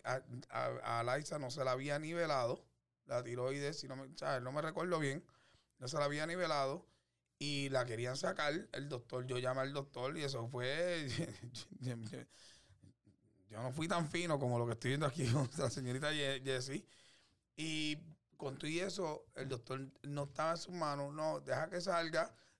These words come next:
que venga, me vea el lunes, pero ven, tú no dijiste que venías aquí a verla. Se supone que tú viniste, llevo todo el día esperando por ti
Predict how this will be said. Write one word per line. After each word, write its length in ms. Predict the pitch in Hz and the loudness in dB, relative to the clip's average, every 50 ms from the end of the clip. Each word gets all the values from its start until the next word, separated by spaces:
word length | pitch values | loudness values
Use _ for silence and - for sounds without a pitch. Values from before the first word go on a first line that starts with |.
| _ - | _ -4
que 140 | - 139 | -2 0
venga, 300 | 135 139 143 147 151 147 | 0 0 0 2 2 2
me 140 | 147 147 143 147 | 2 2 2 2
vea 140 | 156 165 | 4 4
el 100 | 180 165 160 | 4 4 4
lunes, 400 | 165 156 156 151 147 156 175 - - _ _ _ _ _ _ _ _ | 2 2 0 0 0 -2 -2 -4 -10 _ _ _ _ _ _ _ _
pero 260 | - 135 135 135 127 120 | -2 2 4 4 4 4
ven, 280 | 120 123 135 143 147 143 | 4 2 0 -2 -4 -4
tú 120 | - 160 | -2 2
no 140 | 185 190 196 | 4 4 4
dijiste 420 | 190 196 180 196 190 - 185 165 - | 4 4 2 2 0 -2 -4 -4 -4
que 160 | - 156 147 | -2 -2 0
venías 360 | 147 143 143 156 170 160 160 160 | 0 0 0 2 2 4 4 4
aquí 280 | 143 - - - 165 160 | 2 0 -4 -2 2 4
a 100 | 151 143 | 4 4
verla. 460 | 143 151 175 190 170 131 - - - - _ _ - | 4 4 4 4 4 4 2 0 -4 -16 _ _ -12
Se 120 | - 127 | -8 -4
supone 320 | 131 131 127 139 147 160 175 | -2 -2 0 0 0 0 -2
que 100 | 175 170 | -4 -4
tú 160 | 185 175 165 | -4 -2 -2
viniste, 300 | 170 170 165 156 143 147 - _ - | 0 0 0 0 0 -2 -6 _ -6
llevo 260 | - - 151 170 175 | -4 -2 -2 -2 -2
todo 100 | - 170 | -2 -2
el 100 | 180 185 | -2 -2
día 120 | 185 190 170 | -2 -2 -4
esperando 460 | - - - 147 151 156 180 185 180 | -2 0 0 2 4 4 4 4 4
por 180 | 170 160 147 127 | 4 4 2 2
ti 380 | - - - 175 175 165 170 | 0 -4 -8 -6 -6 -6 -8